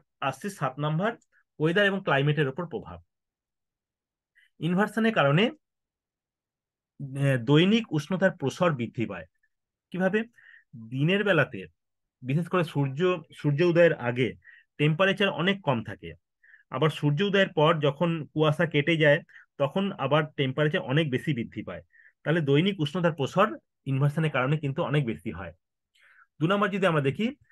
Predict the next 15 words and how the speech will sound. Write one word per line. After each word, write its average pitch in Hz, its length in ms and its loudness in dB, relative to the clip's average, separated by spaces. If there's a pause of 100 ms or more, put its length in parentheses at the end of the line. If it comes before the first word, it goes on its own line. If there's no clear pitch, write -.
(260)
রিলেটিভ 196 340 2
হিউমিডিটি 156 480 0
বৃদ্ধি 120 280 -4
পায়। 95 280 -8
ইনভার্সন 180 460 2
যখন 185 200 0
তৈরি 135 280 2
হয় 175 220 2
বায়ুমণ্ডলের 156 580 0
নিচের 147 280 -2
দিকে 151 140 -4
শীতল 170 320 0
বাতাসের 147 360 -2
মধ্যে 131 280 -4
প্রচুর, 190 520 -4